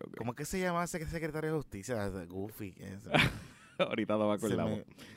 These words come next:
Speaker 2: es Somoza, Somoza, Somoza,
Speaker 1: Somoza,
Speaker 2: Somoza.
Speaker 1: Guillermo Somoza.
Speaker 2: So-, Guillermo Somoza, Somoza.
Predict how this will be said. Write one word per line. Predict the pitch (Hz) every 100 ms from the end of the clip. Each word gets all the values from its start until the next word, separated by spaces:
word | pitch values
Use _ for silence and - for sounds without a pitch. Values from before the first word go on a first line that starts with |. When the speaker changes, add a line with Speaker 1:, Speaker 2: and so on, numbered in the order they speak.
| - -
Speaker 2:
es | 135
Somoza, | 233 262 214 139 123
Somoza, | 131 131 147 135
Somoza, | 107 113 127
Speaker 1:
Somoza, |
Speaker 2:
Somoza. | 131 131 135 143 139 135
Speaker 1:
Guillermo | 120 120 117 127
Somoza. | 127 139 117 113 113 110 110 110 95
Speaker 2:
So-, |
Guillermo | 143 135 131 139
Somoza, | 151 139 131 131 120
Somoza. | 104 107 110 -